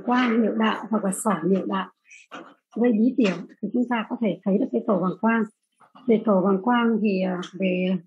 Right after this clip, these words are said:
cái khám tiền lâm sàng tôi cũng đã hướng dẫn rồi. Thế cái cầu bàng quang nó nằm ở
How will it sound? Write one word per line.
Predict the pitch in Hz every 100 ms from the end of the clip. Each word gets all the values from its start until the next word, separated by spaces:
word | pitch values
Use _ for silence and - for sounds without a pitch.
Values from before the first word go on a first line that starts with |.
| _
cái | 240 233 240 240
khám | 214 190 220 277
tiền | 240 196
lâm | 226
sàng | 226 220 190 180
tôi | 214
cũng | 220
đã | 214
hướng | 233 220
dẫn | 220 220 262
rồi. | 208 190 - - -
Thế | 254 262
cái | 269
cầu | 226
bàng | 185 185
quang | - 233 220
nó | 220 226
nằm | 254 233
ở | 180